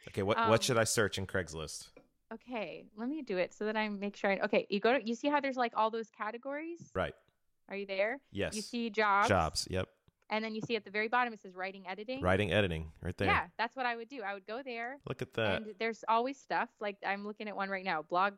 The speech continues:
Speaker 2: posts, uh, mu-, music, food, art, culture writer, stuff like that. And some of them don't pay you, and some of them pay you five dollars. And it, once you've had some of the little ones, and then I kind of, like, made relationships and got, oth-, you know, I'd write for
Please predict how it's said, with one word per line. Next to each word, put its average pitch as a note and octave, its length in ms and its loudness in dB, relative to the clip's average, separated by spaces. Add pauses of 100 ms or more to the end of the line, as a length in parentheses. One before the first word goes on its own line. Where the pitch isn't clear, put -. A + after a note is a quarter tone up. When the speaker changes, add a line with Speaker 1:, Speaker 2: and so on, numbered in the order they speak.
Speaker 2:
posts, G3+ 440 -4
uh, F3 120 -6
mu-, A3 340 0
music, A3+ 460 0
food, G#3+ 400 2
art, F#3 240 4
culture F3 380 2
writer, D#3 280 0
stuff F#3 220 -2
like D#3 160 2
that. - 160 -2 (400)
And G3+ 140 2
some A#3+ 160 4
of B3 60 4
them B3 140 4
don't G#3+ 180 2
pay G3 160 -2
you, F#3 120 -2
and F#3 100 -8
some F#3 120 -8
of F#3 40 -6
them F#3 120 -8
pay F3 140 -4
you E3+ 100 -2
five D3+ 240 2
dollars. D#3+ 420 -2
And D3+ 200 -8 (440)
it, F3 140 -8
once A3 340 -2
you've A3+ 100 -2
had G#3 220 -2
some G3+ 160 -8
of F#3+ 80 -8
the G3+ 100 -4
little F#3 200 -2
ones, G3 240 -6
and F#3 80 -10
then G3 100 -2
I G#3 60 -2
kind G3 280 -6
of, F3+ 120 -8
like, E3+ 260 -2
made F#3 220 -6
relationships A#3 840 -4
and E3+ 260 -8 (260)
got, F#3 220 2
oth-, G3 240 -2
you G3+ 100 -8
know, F3+ 80 -6
I'd E3+ 140 -6
write F3+ 220 -4
for F3 240 -4